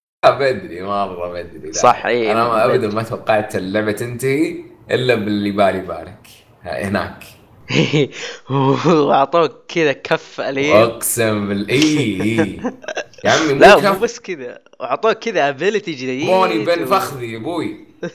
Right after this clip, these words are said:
Speaker 2: <laughs>
Speaker 1: إيه.
Speaker 2: يا الله، استهبال. بس فعلًا،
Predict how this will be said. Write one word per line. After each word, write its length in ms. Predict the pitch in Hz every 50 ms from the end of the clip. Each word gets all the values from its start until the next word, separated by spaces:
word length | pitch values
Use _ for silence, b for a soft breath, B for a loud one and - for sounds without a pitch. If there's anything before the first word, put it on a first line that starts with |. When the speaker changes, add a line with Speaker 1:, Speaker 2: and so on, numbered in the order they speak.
| - 302
Speaker 2:
<laughs> 440 | 302 - - - _ _ _ _ -
Speaker 1:
إيه. 640 | 110 123 123 120 120 117 110 101 95 90 90 - - - - _ _ _ _ _ _ _ _ _ _ _ _ _ _ _ _ _ - B B B B B B B B B B B _ -
Speaker 2:
يا 220 | 165 156 147 143
الله، 420 | 135 135 135 135 131 127 127 127
استهبال. 840 | 123 - - - 143 139 131 - - 135 131 127 123 120 117 120 - - - _ _ _ - _ -
بس 200 | 147 - - -
فعلًا، 600 | 165 160 135 127 120 123 120 117 113 110 107 -